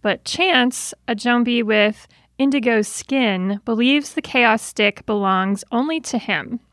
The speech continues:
and is determined to get it back. He moves to Makinda, posing as a wealthy man who wants to marry Pama's younger, vain sister.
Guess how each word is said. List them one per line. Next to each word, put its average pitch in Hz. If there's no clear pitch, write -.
and 233
is 214
determined 285
to 269
get 208
it -
back. -
He 269
moves 330
to 269
Makinda, 220
posing 277
as 220
a 214
wealthy 208
man 208
who 226
wants 220
to 247
marry 208
Pama's 208
younger, 208
vain 196
sister. -